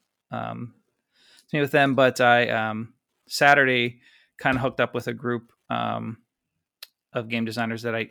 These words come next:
that I used to be in a play desi-, uh, play test group with. So, uh, S-, Steven used to have a group in Baltimore. We meet once a month,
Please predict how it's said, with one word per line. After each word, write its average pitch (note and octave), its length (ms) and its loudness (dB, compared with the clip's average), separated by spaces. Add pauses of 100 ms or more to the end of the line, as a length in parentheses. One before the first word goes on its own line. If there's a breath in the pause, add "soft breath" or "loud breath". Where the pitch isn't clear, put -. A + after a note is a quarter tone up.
(140)
that A#2+ 160 -6
I A2 40 -4
used A2+ 240 -8
to A#2+ 80 -8
be A2+ 280 -8
in A2 140 -8
a G#2 60 -8
play A2+ 220 -6
desi-, A2 360 -8 (100)
uh, A2+ 140 -8
play C3 180 -4
test A#2 220 -6
group A2+ 220 -10
with. A#2+ 180 -14
So, A#2+ 360 -4 (720 soft breath)
uh, A#2 240 0
S-, - 200 -16
Steven C#3+ 360 -2
used B2 120 -4
to B2+ 60 -4
have A#2+ 140 0
a A#2+ 40 -10
group A#2 240 -8
in A#2 200 -6
Baltimore. C#3+ 360 2
We B2+ 140 0
meet B2 180 -6
once A#2 200 -2
a B2+ 40 -6
month, A2+ 360 -4